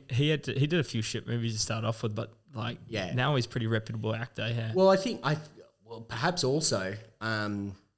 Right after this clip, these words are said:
Speaker 2: he, I've, I've heard, uh, stories of an interesting story. He actually, he's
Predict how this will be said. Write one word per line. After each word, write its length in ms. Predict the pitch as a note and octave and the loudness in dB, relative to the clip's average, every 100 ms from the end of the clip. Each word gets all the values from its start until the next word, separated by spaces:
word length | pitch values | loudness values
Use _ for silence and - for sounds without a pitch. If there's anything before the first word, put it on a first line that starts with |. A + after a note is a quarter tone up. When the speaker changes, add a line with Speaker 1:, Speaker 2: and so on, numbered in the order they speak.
| _ _ _ _ | _ _ _ _
Speaker 2:
he, 680 | A2+ C3+ C3 B2+ B2 B2 - _ | -10 -6 -4 -2 -4 -6 -12 _
I've, 240 | A2+ D3 B2+ - | -2 -2 -4 -8
I've 160 | G#2+ A2+ | -6 -4
heard, 580 | G#2+ E3 E3 D3 B2 - | 0 2 2 2 -2 -6
uh, 300 | F2 G#2 G2+ | -6 -6 -4
stories 580 | - - A#2+ A#2 A#2 G#2+ | -2 0 2 2 2 0
of 120 | G#2 G2 - - _ _ _ _ _ _ _ _ - | -4 -6 -14 -20 _ _ _ _ _ _ _ _ -2
an 80 | B2+ | 2
interesting 460 | C#3 - G#2+ F#2+ | 2 2 -2 -2
story. 420 | F2+ F#2+ F2 A2+ A#2 _ | -4 -6 -4 -8 -12 _
He 260 | F#2+ B2 B2+ | -10 -4 -2
actually, 440 | A2+ - A#2 G2+ | -2 -2 -2 -4
he's 280 | F#2+ G#2+ - | -4 -6 -8